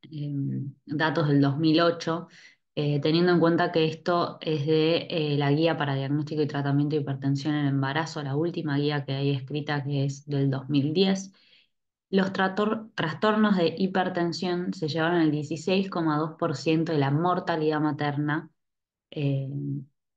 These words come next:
en embarazadas, ¿no? Eh, entonces, estadísticamente, es un grupo muy significativo el que está expuesto no solamente a padecer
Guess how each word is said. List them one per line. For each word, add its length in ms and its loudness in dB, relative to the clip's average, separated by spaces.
en 120 2
embarazadas, 680 0
¿no? 300 -2
Eh, 360 2
entonces, 720 2
estadísticamente, 1300 0
es 180 -6
un 120 -4
grupo 360 2
muy 240 8
significativo 1120 0
el 160 -4
que 80 -4
está 340 -2
expuesto 720 -2
no 180 4
solamente 720 0
a 140 -8
padecer 560 -4